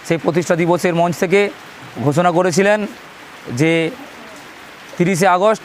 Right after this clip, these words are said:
প্রত্যেকটা পশ্চিমবঙ্গার, পশ্চিমবাংলার যত কলেজ আছে, সমস্ত কলেজে ছাত্রছাত্রীদের নিয়ে এই যে আরজি করের যে নৃশংস ঘটনা, সেই ঘটনার পরিপ্রেক্ষিতে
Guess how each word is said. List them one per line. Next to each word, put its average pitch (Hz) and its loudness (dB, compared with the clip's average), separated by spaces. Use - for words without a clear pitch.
প্রত্যেকটা 175 -2
পশ্চিমবঙ্গার, 185 2
পশ্চিমবাংলার 180 2
যত 185 0
কলেজ 180 2
আছে, 208 2
সমস্ত 175 0
কলেজে 185 2
ছাত্রছাত্রীদের 180 0
নিয়ে 202 2
এই 151 0
যে 165 0
আরজি 160 2
করের 185 2
যে 180 2
নৃশংস 180 -2
ঘটনা, 190 2
সেই 175 -2
ঘটনার 175 2
পরিপ্রেক্ষিতে 190 2